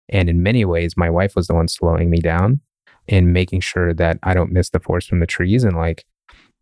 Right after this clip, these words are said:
don't mortgage the relationship with my kids or, like, chasing some dream that, even if it's wildly successful, it's totally not worth it if it means, uh, you know, abandoning, uh, kind of hope of a deep relationship with my children,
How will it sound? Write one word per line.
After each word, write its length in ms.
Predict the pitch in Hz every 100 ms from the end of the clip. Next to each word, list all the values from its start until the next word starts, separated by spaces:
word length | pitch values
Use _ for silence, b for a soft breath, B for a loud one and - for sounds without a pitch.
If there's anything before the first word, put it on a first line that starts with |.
| _ _ _ _ -
don't 220 | 101 98
mortgage 580 | 90 87 87 87 85 -
the 100 | 82
relationship 440 | 82 82 - 85
with 100 | 87
my 140 | 82
kids 520 | 82 - - - - - -
or, 360 | 87 80 80
like, 220 | 82 85 -
chasing 340 | - 90 87
some 160 | - 87
dream 380 | 90 87 85 85
that, 200 | 87 - _ -
even 280 | 160 151 139
if 120 | 110
it's 140 | 107
wildly 440 | 107 98 98 107 98
successful, 680 | - - 92 - 127 151 185 _ -
it's 200 | 110 -
totally 340 | - 110 104
not 200 | 92 90
worth 260 | 98 95 90
it 180 | 92 -
if 160 | 104 -
it 140 | 87
means, 560 | 98 90 87 85 - -
uh, 340 | 90 85 85 85 - -
you 160 | - 85
know, 160 | 78 -
abandoning, 760 | 92 85 85 82 82 82 87 _ _ _ - 120
uh, 120 | -
kind 180 | - 87
of 120 | 87 -
hope 320 | - 92 85
of 120 | 87
a 100 | 87
deep 240 | 85 87 -
relationship 500 | 87 82 - - -
with 80 | -
my 120 | 85
children, 440 | - - - 123